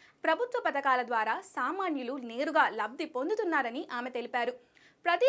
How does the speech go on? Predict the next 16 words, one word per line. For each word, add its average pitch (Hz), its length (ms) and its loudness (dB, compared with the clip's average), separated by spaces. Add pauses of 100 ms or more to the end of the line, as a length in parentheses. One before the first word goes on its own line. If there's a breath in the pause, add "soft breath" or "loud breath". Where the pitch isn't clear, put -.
ఒక్కరికి 285 360 0 (200)
ఇల్లు 269 200 -4
ఉండాలనే 269 380 2 (140)
కలను 294 280 0 (200)
ప్రభుత్వం 339 440 -2 (200)
నెరవేరుస్తుందని 302 840 -4
కనిపిస్తుంది. 277 580 -6 (560 loud breath)
ప్రధాని 453 440 2
మోదీ 294 220 2 (240)
ఆవాస్ 381 340 0
యోజన 269 360 0
కింద 233 200 -2 (220)
దేశంలో 240 420 -6 (400 soft breath)
మూడు 403 260 0
కోట్ల 381 220 0 (120)
ఇళ్లను 294 260 0